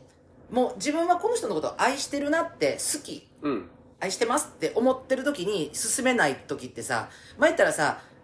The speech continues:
Speaker 1: ま、まあ、単純に言ったらなんか振られた時のメンタル？
Speaker 2: うん。
Speaker 1: まあ、自分が振られた時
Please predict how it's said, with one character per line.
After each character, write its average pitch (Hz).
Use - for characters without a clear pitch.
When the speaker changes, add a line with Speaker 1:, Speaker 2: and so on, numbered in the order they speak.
Speaker 1:
ま、 240
ま 294
あ、 -
単 -
純 403
に 330
言 262
っ -
た 143
ら 135
な 147
ん -
か 127
振 -
ら 349
れ 302
た 160
時 151
の 143
メ 175
ン 170
タ -
ル？ -
Speaker 2:
う 143
ん。 110
Speaker 1:
ま 240
あ、 -
自 220
分 220
が 233
振 285
ら 247
れ 196
た -
時 139